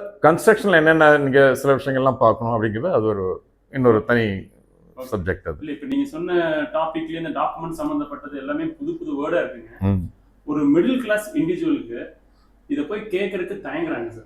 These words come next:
Speaker 2: நீங்க சொன்ன
Speaker 1: ம்.
Speaker 2: எல் பி, இந்த டாக்குமெண்ட், மாஸ்டர் காப்பிலாம் போய் நம்ம போய் எப்படி யாரை கேட்கறதுன்னு தெரியாம,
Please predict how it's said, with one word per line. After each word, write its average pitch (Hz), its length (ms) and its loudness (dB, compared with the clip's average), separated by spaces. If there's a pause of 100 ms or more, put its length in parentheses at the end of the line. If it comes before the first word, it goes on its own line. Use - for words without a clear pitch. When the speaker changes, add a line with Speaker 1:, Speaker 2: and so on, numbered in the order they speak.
Speaker 2:
நீங்க 120 220 -8
சொன்ன 92 140 -2
Speaker 1:
ம். 127 40 -8
Speaker 2:
எல் 147 200 -2
பி, 147 100 2
இந்த 160 200 0
டாக்குமெண்ட், 156 440 -2
மாஸ்டர் 160 360 -4
காப்பிலாம் 160 360 -4
போய் 170 100 -2
நம்ம 151 160 -2
போய் 165 120 -2
எப்படி 160 280 -6
யாரை 160 300 -2
கேட்கறதுன்னு 165 340 -6
தெரியாம, 147 520 -6